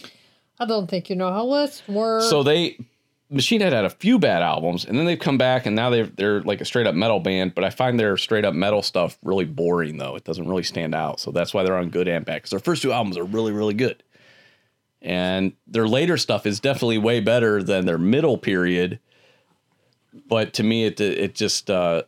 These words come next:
Speaker 1: Their first album is better than their first
Speaker 2: <laughs>
Speaker 1: album.
Speaker 2: Right.
Speaker 1: That's what you're saying.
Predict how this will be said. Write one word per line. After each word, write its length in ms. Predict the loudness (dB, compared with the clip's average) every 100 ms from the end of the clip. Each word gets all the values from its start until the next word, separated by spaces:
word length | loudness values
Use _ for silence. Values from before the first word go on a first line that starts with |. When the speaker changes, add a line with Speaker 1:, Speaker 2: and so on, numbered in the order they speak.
| _
Speaker 1:
Their 100 | -10
first 380 | -2 -2 -2 -2
album 380 | -2 -4 -8
is 120 | -8 -8
better 300 | -8 -8 -8
than 160 | -10
their 140 | -12 -12
first 320 | -6 -4 -2
Speaker 2:
<laughs> 200 | -2 -2 -2
Speaker 1:
album. 280 | -2 -2 0
Speaker 2:
Right. 220 | 0 0
Speaker 1:
That's 160 | -4 -12
what 140 | -14
you're 100 | -12
saying. 380 | -12 -12 -12 -14